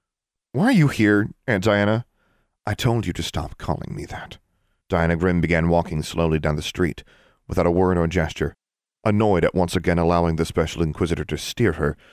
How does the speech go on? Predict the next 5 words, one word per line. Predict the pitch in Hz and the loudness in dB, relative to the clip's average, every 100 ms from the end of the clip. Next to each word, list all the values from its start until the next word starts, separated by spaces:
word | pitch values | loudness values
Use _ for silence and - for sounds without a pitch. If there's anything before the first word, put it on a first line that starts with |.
| _ _ | _ _
figuratively | - 110 95 90 85 82 82 104 | -2 0 2 0 -2 -2 -2 0
and | 104 90 | 0 2
literally. | 92 87 76 71 - - _ | 2 2 0 -2 -6 -10 _
Alexandra | - 85 80 85 76 | -4 -4 0 -2 0
followed. | 80 - 82 73 73 | -2 -2 -2 -2 -6